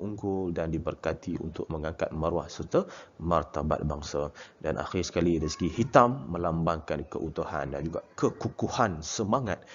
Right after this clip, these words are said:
untuk membantu secara berterusan kepada golongan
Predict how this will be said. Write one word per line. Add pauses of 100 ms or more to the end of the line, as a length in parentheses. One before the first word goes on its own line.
(340)
untuk
membantu
secara
berterusan (400)
kepada (320)
golongan